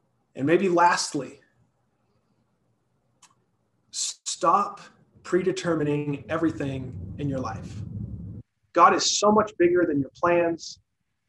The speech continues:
the plans that you have for both yourself and the plans that you somehow have for others.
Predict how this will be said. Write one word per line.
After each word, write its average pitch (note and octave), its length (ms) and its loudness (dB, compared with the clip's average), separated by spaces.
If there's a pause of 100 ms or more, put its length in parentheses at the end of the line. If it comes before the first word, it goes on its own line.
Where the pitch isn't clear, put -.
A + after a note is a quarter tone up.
(120)
the D3 60 -12
plans G3+ 360 6
that E3+ 100 2
you D#3+ 80 4
have F3+ 300 4
for - 80 -10
both E3 240 6
yourself E3+ 560 2
and G3+ 200 6
the F3 100 4
plans E3+ 500 2
that D#3 220 4 (100)
you D#3+ 220 4
somehow E3 360 2
have D#3 280 4
for C3+ 180 -4
others. - 400 -16